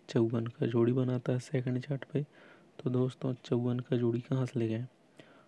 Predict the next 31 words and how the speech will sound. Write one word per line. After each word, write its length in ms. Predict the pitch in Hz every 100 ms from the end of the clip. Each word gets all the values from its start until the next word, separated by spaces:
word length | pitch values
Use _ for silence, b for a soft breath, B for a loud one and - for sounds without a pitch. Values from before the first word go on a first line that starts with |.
| B
तो 120 | - 127
दोस्तों 420 | 127 131 - 123
आप 160 | 120
लोग 120 | 127 120
यहाँ 180 | 123
पे 140 | 123 127
देखिए 360 | 120 117 143
पहले 560 | 131 - _ 131 123 127
चार्ट 280 | - 120 117
पे 140 | -
तो 200 | - 139 - B B B _ -
एक, 360 | 123 131 - - - - - - -
एक, 360 | 131 123 151 - -
दो, 280 | - 143 120 - -
तीन, 320 | 123 117 135 - _ _ -
चौथे 340 | - 117 -
वीक 180 | 123 127 -
का 80 | 123
भी 100 | 123
गेम 200 | 123 127
लिया, 240 | 127 139 151 _ B B B B _ _
पाँच 260 | 123 110 107
वीक 100 | 127 - -
का 80 | 120
भी 100 | 113
गेम 120 | 107
लिया। 260 | 107 113 127 B B B B B -
तो 100 | 139
सेकंड 400 | 123 120 120 120
चार्ट 240 | - 120 -
पे 160 | 151